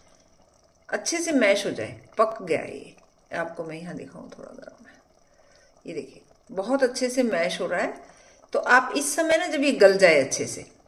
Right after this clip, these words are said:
तब इस समय इसको गैस को बंद कर दें, इसको strain कर लें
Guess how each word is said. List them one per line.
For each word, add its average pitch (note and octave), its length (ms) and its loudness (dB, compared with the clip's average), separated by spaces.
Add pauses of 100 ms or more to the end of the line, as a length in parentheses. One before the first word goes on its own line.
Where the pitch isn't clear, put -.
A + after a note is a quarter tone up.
तब C4+ 140 2
इस C4+ 160 0
समय G#3 220 -2
इसको F#3+ 240 -4
गैस F3+ 200 0
को D#3+ 100 -8
बंद E3 240 -8
कर B3+ 120 -4
दें, D4+ 180 0 (400)
इसको G#3 240 0
strain A#3 500 6
कर C4+ 160 4
लें C#4+ 300 6